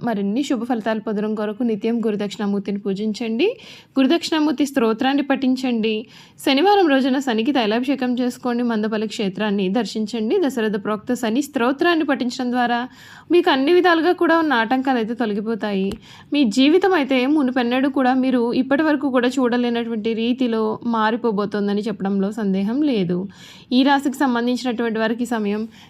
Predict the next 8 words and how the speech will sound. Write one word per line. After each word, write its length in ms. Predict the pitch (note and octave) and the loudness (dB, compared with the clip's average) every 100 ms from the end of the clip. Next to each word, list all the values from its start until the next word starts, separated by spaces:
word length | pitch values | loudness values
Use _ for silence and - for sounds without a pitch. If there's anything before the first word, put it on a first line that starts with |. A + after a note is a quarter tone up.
| - | -4
చక్కటి 300 | C#4+ C#4 F#4+ F4 | -2 0 2 2
అనుకూలతను 500 | B3 C#4 C#4 A3+ A#3+ C4+ | 2 2 0 0 -2 -2
తెస్తుంది. 540 | C4 - A3 G3+ F#3+ F#3+ - - - | -4 -4 -2 0 0 -2 -6 -18 -4
మొదలుపెట్టిన 500 | C4 C4 F4 G4 F#4+ F#4 | -2 2 2 4 4 4
పనులలో 400 | C4 C4 D4 C4 B3+ A3 | 4 2 2 2 2 0
ఆశించిన 360 | A3 C#4 C#4 C4+ | 0 -2 -2 -2
ఫలితాలు 380 | A#3+ G#3+ A#3 A#3 - | -2 -2 -2 -2 -2
అందుతాయి. 440 | A3 G#3+ A#3 A3+ | -4 -2 -2 0